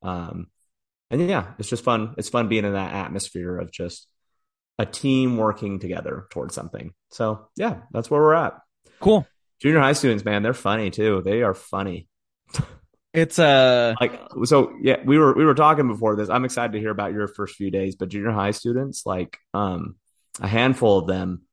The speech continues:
Speaker 1: love anime. Like, I've already talked to a few about Death Note, Attack on Titan, Demon Slayer, Naruto. Like, that's the big four, in my opinion.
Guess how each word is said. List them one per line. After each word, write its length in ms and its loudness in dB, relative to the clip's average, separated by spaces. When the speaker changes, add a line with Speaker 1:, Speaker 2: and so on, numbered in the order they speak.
Speaker 1:
love 500 0
anime. 500 -4
Like, 200 -8
I've 120 -6
already 180 2
talked 280 -2
to 80 -2
a 40 -6
few 300 -2
about 280 -2
Death 240 0
Note, 220 -4
Attack 280 -4
on 140 -6
Titan, 420 -4
Demon 320 -2
Slayer, 300 -4
Naruto. 520 -2
Like, 160 -6
that's 200 -2
the 100 -2
big 300 -6
four, 360 0
in 60 -4
my 160 -4
opinion. 500 -8